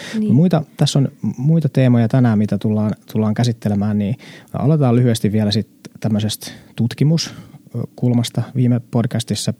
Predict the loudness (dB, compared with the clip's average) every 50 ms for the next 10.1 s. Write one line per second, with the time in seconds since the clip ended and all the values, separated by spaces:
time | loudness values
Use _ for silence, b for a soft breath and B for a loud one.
0 | _ _ _ -2 0 2 2 0 -2 B B B B B B B B -2 -2 -2
1 | -2 0 0 2 2 2 2 0 0 0 0 -2 -2 -2 -2 -4 -6 -6 -10 _
2 | _ -20 -18 -18 -14 -10 -8 -8 -8 -4 0 2 2 2 2 0 0 0 0 -2
3 | 0 0 0 0 0 0 0 0 -2 -2 -4 -4 -4 -6 -6 B B B B B
4 | B B B _ _ _ -4 -2 0 0 0 0 0 0 0 0 2 2 2 2
5 | 0 0 -2 -2 -2 -2 -4 -4 -4 -4 -6 -6 -6 -4 -6 -6 -8 -10 _ _
6 | _ _ -6 -6 -6 -6 -4 -6 -6 -4 -2 -4 -4 -4 -4 -4 -6 -6 -4 -4
7 | -6 -6 -6 B B B B B B B B B B _ _ _ _ _ _ _
8 | -20 -20 _ _ _ _ -12 -12 -12 _ -18 -8 -6 -4 0 2 2 2 0 -2
9 | -6 B B B B B B B B 2 2 2 4 4 4 4 4 4 4 4
10 | 4 2